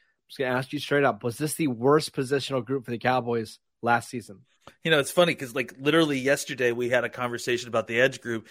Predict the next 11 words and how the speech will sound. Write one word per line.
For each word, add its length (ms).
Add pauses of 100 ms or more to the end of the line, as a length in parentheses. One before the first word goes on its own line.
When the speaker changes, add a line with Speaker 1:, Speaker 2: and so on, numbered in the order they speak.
(140)
Speaker 2:
and 140
I'm 180
pretty 200
sure 180
that 100
you 140
led 340
the, 220
the 120
conversation 640
with, 180